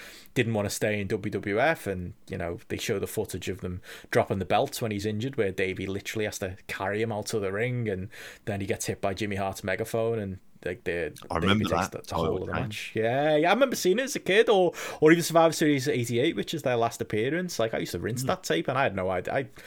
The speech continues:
Speaker 1: no idea that was the last time they were ever, ever in a W W F ring, um, together as a team until I saw this documentary. But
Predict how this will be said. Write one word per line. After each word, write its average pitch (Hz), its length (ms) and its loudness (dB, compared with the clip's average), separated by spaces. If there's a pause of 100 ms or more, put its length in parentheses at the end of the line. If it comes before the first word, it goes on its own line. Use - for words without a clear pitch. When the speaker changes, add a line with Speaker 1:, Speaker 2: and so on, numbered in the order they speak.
(120)
Speaker 1:
no 117 220 6
idea 104 280 4
that 143 120 2
was 127 100 -4
the 107 60 -2
last 98 240 -2
time 98 180 -4
they 95 120 -2
were 95 160 -2
ever, 95 280 -4 (380)
ever 113 260 6
in 107 80 2
a 101 60 2
W 101 220 0
W 98 200 0
F 95 160 -2
ring, 139 420 -2
um, 101 400 0
together 107 480 -2
as 143 140 0
a 107 60 -2
team 135 400 -4
until 147 240 -2
I 151 60 -2
saw 151 200 0
this 151 160 -2
documentary. 156 560 -4
But 151 240 0